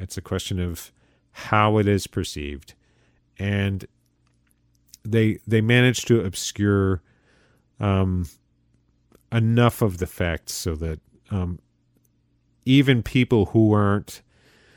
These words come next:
per se, um, followers of the president and liable to believe anything he says, um,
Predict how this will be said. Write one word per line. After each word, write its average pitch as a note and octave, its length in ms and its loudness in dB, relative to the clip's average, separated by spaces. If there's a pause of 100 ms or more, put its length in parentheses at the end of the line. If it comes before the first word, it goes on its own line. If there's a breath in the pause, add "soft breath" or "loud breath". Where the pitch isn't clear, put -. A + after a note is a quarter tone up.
(760 soft breath)
per A2+ 160 2
se, G#2 500 2
um, G2 440 -2
followers - 1500 2
of F#2+ 120 0
the F#2 80 -2
president G#2+ 640 0
and F#2+ 520 -2 (260)
liable G#2+ 520 4
to G2 520 0
believe G2 380 -2
anything F#2+ 400 -2
he D2+ 80 -8
says, G#2+ 560 0 (680 soft breath)
um, F#2+ 460 -2